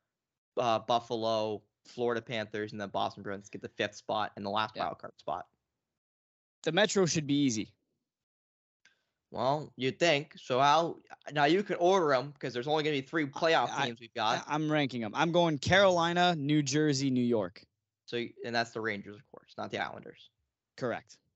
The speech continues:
Speaker 1: Um, so you have them the exact same order they were this year,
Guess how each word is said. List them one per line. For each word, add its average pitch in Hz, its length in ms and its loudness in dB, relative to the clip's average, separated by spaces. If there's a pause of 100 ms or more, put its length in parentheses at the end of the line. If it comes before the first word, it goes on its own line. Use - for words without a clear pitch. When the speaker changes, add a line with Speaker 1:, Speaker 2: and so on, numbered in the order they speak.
(460)
Speaker 1:
Um, 107 320 2
so 123 140 -6
you 147 160 4
have 147 160 4
them 139 80 -4
the 131 100 0
exact 127 480 0
same 156 360 -8
order 117 560 -4
they 110 140 -4
were 110 340 -4 (100)
this 135 320 -2
year, 95 320 -6